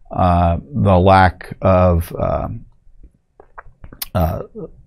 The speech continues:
the, the fact that there is no good faith basis to target Trump for mishandling documents that he had a right to have. I mean, that's the essence of it.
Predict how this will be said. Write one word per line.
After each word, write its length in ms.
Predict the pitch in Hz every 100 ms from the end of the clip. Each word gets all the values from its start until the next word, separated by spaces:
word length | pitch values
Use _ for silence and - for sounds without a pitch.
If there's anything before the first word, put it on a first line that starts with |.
| - -
the, 760 | 127 - - 95 - 139 277 - - - -
the 120 | 113
fact 360 | 107 123 107 -
that 100 | 101
there 220 | 101 101
is 160 | 98 107
no 160 | 98
good 260 | 90 95 -
faith 240 | 101 90
basis 400 | 101 92 - 92
to 120 | -
target 380 | 92 104 95 87
Trump 380 | - 101 90 87
for 220 | - 95
mishandling 560 | 87 87 101 87 85 82
documents 540 | 78 78 90 82 78
that 80 | 82
he 60 | 82
had 120 | 82
a 60 | 76
right 240 | 76 76
to 80 | 76
have. 240 | 69 -
I 600 | - _ _ - _ _ -
mean, 100 | 104
that's 260 | 113 -
the 200 | - 104
essence 380 | 92 82 85 -
of 120 | 76
it. 140 | 50